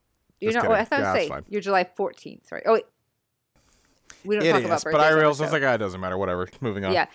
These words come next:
Speaker 1: So the band, this song, we cover a lot of songs that come out later in the nineties. We talk about a lot of
Speaker 2: Mm-hmm.
Speaker 1: stuff this late nineties. I wanted to dig back into ninety, ninety-one. I was like, "No, I'm Too Sexy" is, like, the best track to cover on this show. So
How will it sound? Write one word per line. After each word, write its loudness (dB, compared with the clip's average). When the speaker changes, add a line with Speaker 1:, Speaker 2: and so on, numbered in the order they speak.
Speaker 1:
So -2
the -4
band, -6
this -2
song, -2
we 0
cover -2
a 0
lot 0
of -10
songs -4
that -10
come -8
out -4
later -2
in -4
the -12
nineties. -12
We -8
talk -4
about 0
a -2
lot 2
of -6
Speaker 2:
Mm-hmm. -12
Speaker 1:
stuff -10
this -8
late -4
nineties. -6
I -4
wanted -6
to -16
dig -8
back 0
into -8
ninety, -6
ninety-one. -8
I -6
was -6
like, -10
"No, -8
I'm -4
Too -8
Sexy" -6
is, -10
like, -8
the -4
best -4
track -4
to -16
cover -8
on -8
this -12
show. -8
So 0